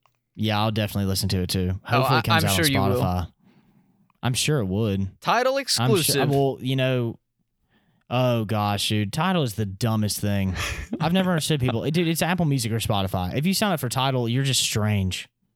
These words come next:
Speaker 2: Just strange.
Speaker 1: I've never understood the Tidal thing. Yeah, like, that's just a strange thing to pay for when there's Apple Music and Spotify. 'Cause Tidal doesn't have all that stuff. Tidal literally just has whoever Jay-Z thinks is cool.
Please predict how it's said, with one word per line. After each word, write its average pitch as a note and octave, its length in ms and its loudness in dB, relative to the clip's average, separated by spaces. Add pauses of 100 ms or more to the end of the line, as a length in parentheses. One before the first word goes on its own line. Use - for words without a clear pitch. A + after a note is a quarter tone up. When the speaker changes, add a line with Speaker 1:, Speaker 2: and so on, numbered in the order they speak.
(600)
Speaker 2:
Just D3+ 240 2
strange. - 380 0
Speaker 1:
I've D3 60 4
never C3+ 200 4
understood C#3+ 420 2
the A2+ 80 -2
Tidal A2 340 0
thing. F#2 440 -2 (260)
Yeah, D#3+ 220 0
like, C3 140 0
that's E3 160 -2
just F#3+ 180 0
a B2 80 0
strange D3 420 0
thing C#3 200 0
to A2 100 -2
pay B2 220 0
for F#2+ 400 -2 (480)
when D3+ 140 0
there's C3 200 0
Apple C#3 240 0
Music A#2+ 400 0
and G#2+ 340 0
Spotify. G2+ 720 -2 (420)
'Cause D#3+ 140 -2
Tidal F#3 320 0
doesn't C3 260 -2
have D3 240 0
all G#2 120 0
that G2 180 -2
stuff. F2 500 -2 (1200)
Tidal D#3 400 0
literally D3+ 320 2
just B2 200 -2
has B2 220 0
whoever C3 360 2
Jay-Z B2 440 0
thinks A#2 240 0
is G#2 120 0
cool. G2 400 0